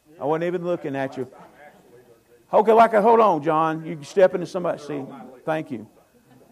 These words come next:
I should have asked that first, Sam.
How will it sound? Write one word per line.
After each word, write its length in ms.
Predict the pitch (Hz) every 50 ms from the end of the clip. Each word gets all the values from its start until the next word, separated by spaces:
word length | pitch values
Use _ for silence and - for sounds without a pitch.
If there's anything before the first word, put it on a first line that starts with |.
| _ _ _ _ _ _ -
I 100 | - 131
should 220 | 139 - - 165 143
have 80 | 139
asked 180 | 135 143 135 -
that 220 | - 127 107 -
first, 400 | - 139 135 131 123 - - - _ _ _ _
Sam. 580 | _ - - 156 147 147 143 143 151 147 -